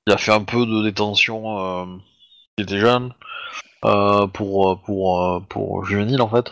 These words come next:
Euh, c'est pas vraiment de la prison, mais, euh, le... le téléphone de la détective sonne. Du coup, elle, elle,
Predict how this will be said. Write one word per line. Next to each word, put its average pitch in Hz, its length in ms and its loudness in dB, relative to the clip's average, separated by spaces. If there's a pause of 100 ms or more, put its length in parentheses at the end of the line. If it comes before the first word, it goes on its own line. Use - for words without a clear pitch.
(180)
Euh, 98 880 -4 (160)
c'est - 140 -6
pas 95 200 4
vraiment 95 420 -4
de 95 80 -2
la 92 80 2
prison, 107 480 -2
mais, - 100 -12 (1500)
euh, 90 360 -2 (1300)
le... 131 540 2 (880)
le 117 120 2
téléphone 165 420 4
de 170 60 -6
la 139 120 0
détective 143 460 -8
sonne. 123 360 -2 (280)
Du 98 60 -16
coup, 139 220 -4
elle, 101 140 -2 (280)
elle, 82 360 -4